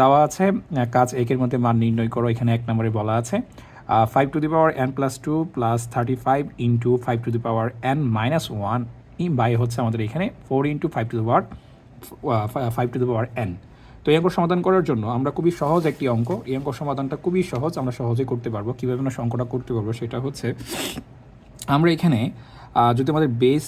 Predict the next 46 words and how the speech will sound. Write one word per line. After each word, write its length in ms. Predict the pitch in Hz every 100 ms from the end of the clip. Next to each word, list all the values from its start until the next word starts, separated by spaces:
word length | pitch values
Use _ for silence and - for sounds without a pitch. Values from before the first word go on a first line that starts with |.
| -
থাকে 200 | 135 120 - -
সমান 280 | 107 113 190 -
বা 60 | 117
আমাদের 140 | 113 113
এখানে 160 | 120 120 117
পাঁচ 140 | 113 117
আছে, 120 | 120 185
তার 120 | 113 110
উপর 100 | 110 -
পাওয়ার 240 | 98 98 107
আছে, 140 | 113 214
তারা 120 | 113 107
যোগ 100 | 113 104
হিসেবে 220 | 107 110 107
আছে, 120 | 98 -
আমরা 120 | 147 123
জানি 160 | 131 107 98
এই 60 | 98
পাওয়ারটাকে 320 | 98 98 113 117
আমরা 100 | 117
কী 40 | 131
করতে 200 | 131 - 131
পারি, 120 | 101 - 104
গুণ 140 | 104 104
আকারে 200 | - 196 269 - - -
সুন্দর 240 | - 120 113
করে 120 | 113 175 -
উপস্থাপন 400 | 113 104 - 139 214 -
করতে 200 | 180 117 92
পারি। 140 | 82 - - - -
আমি 80 | 127
জিনিসটাকে 280 | 123 147 127
ভেঙে 160 | 117 131
জিনিসটাকে 280 | 117 110 110 107 104
লিখলাম। 260 | 107 143 220 277
তারপর 200 | 107 110 113
এখানে 180 | 117 123 120 -
থার্টি 220 | 123 139 147
ফাইভ 160 | 143 139
আছে, 140 | 147 196 196
থার্টি 200 | 127 131 127
ফাইভকে 240 | 117 117
আমরা 120 | 131 117
লিখতে 160 | 117 123
পারি 160 | 120 113 113 - - - -
সেভেন 260 | 147 143